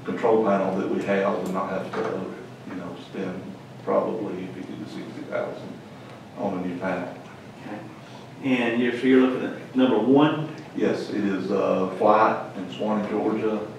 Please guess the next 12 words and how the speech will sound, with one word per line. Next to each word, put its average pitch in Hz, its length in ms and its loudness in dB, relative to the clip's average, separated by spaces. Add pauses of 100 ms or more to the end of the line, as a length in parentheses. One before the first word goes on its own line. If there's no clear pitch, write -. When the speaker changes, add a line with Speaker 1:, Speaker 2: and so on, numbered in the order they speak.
Speaker 1:
was 98 400 -6
the 95 300 -4
low 104 260 0
bid, 104 400 2 (400)
seventy-two 110 520 0
horsepower, 107 600 2
thirty-five - 680 2 (320)
fifty 113 400 -2
R - 220 4
P - 140 -4
M - 200 -2
pump - 320 0